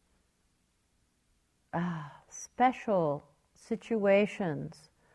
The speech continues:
where we have the opportunity to learn so very much about ourselves and about this path of practice.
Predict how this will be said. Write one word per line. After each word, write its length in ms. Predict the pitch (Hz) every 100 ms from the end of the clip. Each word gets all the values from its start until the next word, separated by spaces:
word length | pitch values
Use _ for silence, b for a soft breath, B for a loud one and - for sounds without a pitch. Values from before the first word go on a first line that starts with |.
| b b
where 220 | 190 202
we 420 | 202 202 196 190 -
have 380 | - - 220 190
the 120 | 202
opportunity 840 | 185 190 208 - - 240 247 190 180
to 220 | - 185
learn 720 | 160 165 180 196 185 147 143 143 _ _ _
so 460 | - - 214 226 226
very 400 | 185 190 190 185
much 540 | 175 170 165 - -
about 300 | - 147 151 151
ourselves 840 | 156 - 175 175 180 175 175 - b b b b b
and 160 | 185 175
about 640 | 175 175 170 175 170 - - _ - -
this 360 | 180 170 - -
path 600 | - - 226 220 160 139 -
of 160 | - -
practice. 760 | - 170 160 - 143 127 _